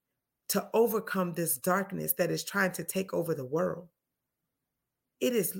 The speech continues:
literally trying to take over the world. But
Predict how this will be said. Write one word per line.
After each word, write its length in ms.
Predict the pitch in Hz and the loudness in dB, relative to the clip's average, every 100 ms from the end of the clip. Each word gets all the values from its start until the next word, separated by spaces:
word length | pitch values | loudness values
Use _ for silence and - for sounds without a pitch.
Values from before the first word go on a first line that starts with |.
| 190 | 2
literally 420 | 269 247 175 156 | 4 4 2 -2
trying 380 | - 226 233 208 | -4 0 2 2
to 140 | 180 | -4
take 360 | 156 - 240 - - | -8 -4 -4 -4 -2
over 300 | 185 190 180 | 0 2 0
the 200 | 156 135 131 | -2 -6 -8
world. 460 | 156 233 233 156 - _ _ _ _ - - _ | -2 0 2 0 -6 _ _ _ _ -20 -20 _
But 300 | 214 190 185 | 4 6 2